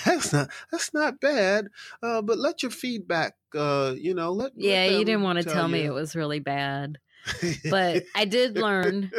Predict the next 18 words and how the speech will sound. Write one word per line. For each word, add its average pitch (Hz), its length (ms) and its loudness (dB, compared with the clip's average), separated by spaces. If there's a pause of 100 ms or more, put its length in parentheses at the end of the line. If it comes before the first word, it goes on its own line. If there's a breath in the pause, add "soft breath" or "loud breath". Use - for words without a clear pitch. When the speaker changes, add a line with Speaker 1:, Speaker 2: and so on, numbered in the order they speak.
Speaker 2:
how 202 220 0
bad 180 280 2
it 165 160 -2
really 165 300 0
was. 156 560 -4 (560 soft breath)
But 208 380 2 (260 loud breath)
one 277 180 0
of 320 120 2
the 294 80 2
things 226 440 -4
that 180 360 0
Speaker 1:
But 202 160 2
who 190 80 2 (100)
am 190 40 0
I - 20 -2
to - 20 -2
Speaker 2:
Cena, 247 520 2
Speaker 1:
say? 117 240 -4